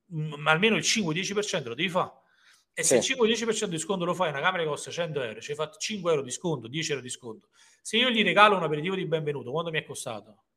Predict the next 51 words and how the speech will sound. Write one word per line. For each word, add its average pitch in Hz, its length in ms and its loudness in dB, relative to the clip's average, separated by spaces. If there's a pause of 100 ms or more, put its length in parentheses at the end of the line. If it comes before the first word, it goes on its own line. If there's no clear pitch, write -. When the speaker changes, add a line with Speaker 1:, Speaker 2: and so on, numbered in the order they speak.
(120)
Speaker 1:
Un 143 100 -6
euro 165 140 6
e - 60 0
Speaker 2:
Certo, 131 360 10
Speaker 1:
cinquanta, - 20 10
Speaker 2:
meno, 123 220 8
Speaker 1:
due 113 100 2
euro. - 140 -18 (280)
Eh, 139 100 10
Speaker 2:
meno, 135 120 8
Speaker 1:
allora, 233 320 2
Speaker 2:
certo. 208 100 -4
Speaker 1:
e - 20 -
allora 220 220 2
non 214 120 -4
conviene. 208 540 -4 (340)
Questo 180 280 -4
è, 123 220 -4
si 156 140 -8
cerca 180 280 -2
sempre 160 240 -2
di 135 80 -8
evitare, 120 400 -16
ecco. - 160 -20 (180)
Speaker 2:
Guarda, 151 420 12
io 165 220 12
per 147 120 12
concludere 170 420 12
direi, 135 600 12 (320)
proprio 143 340 10
quest'ultima 156 400 8
cosa 135 220 12
che 131 80 8
hai 131 40 10
detto, 127 440 6
mi 139 80 -2
fa 135 120 12
Speaker 1:
<laughs> - 0 -
Speaker 2:
pensare 147 500 12
proprio 160 300 12
al 147 160 12
booking 143 680 8 (280)
office, 143 720 10
quello 135 160 12
che 131 40 6
tu - 80 2
hai 147 60 12
chiamato 139 160 12
booking 143 220 8
office, 135 280 6
cioè 139 240 10